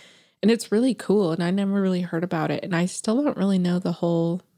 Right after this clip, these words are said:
science behind it or the function behind it, um,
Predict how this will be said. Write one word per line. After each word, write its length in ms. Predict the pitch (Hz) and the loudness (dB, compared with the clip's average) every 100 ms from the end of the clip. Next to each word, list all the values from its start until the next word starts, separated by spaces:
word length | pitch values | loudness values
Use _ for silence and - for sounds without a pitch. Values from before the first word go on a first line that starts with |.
| _ | _
science 440 | - - 160 196 - | -18 -8 -4 -4 -4
behind 360 | 196 196 196 | -4 0 0
it 140 | 196 - | -2 -4
or 40 | |
the 100 | 185 | -10
function 680 | - 170 190 - 208 214 214 - | -6 -4 -2 -2 0 0 -2 -4
behind 380 | 202 208 220 | -4 0 0
it, 340 | 226 233 233 _ - | 2 2 0 _ -4
um, 460 | 190 165 170 202 | -2 0 -2 -6